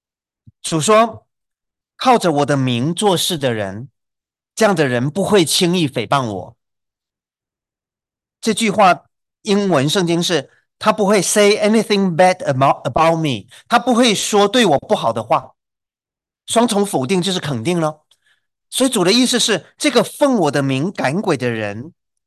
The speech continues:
他乃是与我表认可，他与我表赞-，赞-，赞同，他是赶上我心意的人，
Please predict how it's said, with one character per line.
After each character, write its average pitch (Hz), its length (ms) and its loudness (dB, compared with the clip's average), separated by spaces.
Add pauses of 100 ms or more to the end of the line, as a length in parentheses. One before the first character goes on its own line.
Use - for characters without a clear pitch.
(500)
他 220 120 -2
乃 160 220 0
是 170 280 -2
与 147 200 -4
我 180 200 2
表 131 200 -2
认 151 300 -2
可， - 460 -10
他 226 200 0
与 190 220 0
我 240 180 4
表 139 220 0
赞-， 180 320 -2
赞-， 202 240 0 (140)
赞 208 200 0
同， 123 320 -8 (200)
他 233 120 0
是 233 120 -6
赶 120 240 -2
上 208 220 0
我 123 120 -2
心 196 240 -4
意 196 140 -4
的 123 100 -6
人， 104 260 -12